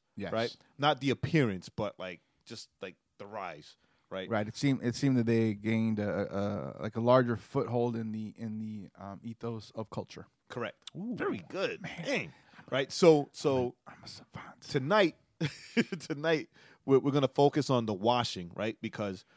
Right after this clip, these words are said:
Speaker 2: I, I, uh, Joaquin said it, but, like, the washing is,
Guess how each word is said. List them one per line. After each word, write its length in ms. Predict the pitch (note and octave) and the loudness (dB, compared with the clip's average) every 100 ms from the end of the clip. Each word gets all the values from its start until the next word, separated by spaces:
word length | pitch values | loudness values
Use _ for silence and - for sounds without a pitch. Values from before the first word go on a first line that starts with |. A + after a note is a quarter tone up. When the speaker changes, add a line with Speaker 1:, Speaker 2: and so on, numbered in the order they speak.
| _ _ | _ _
Speaker 2:
I, 140 | B2 B2+ | -2 0
I, 200 | B2 B2 - _ _ _ _ - - - | 0 -2 -4 _ _ _ _ -20 -10 -4
uh, 260 | A#2+ A2+ A#2 | -2 0 2
Joaquin 340 | B2 - D#3+ | 2 2 -2
said 300 | - D#3+ D3 | -2 2 4
it, 140 | A2+ - | 2 -2
but, 260 | A#2 G2+ - _ _ | -2 -2 -6 _ _
like, 160 | A2+ A2+ - - - - _ | -6 -6 -8 -14 -12 -12 _
the 80 | A#2+ | -2
washing 440 | A#2 C#3 C#3 - | 4 6 4 2
is, 140 | A2+ | 0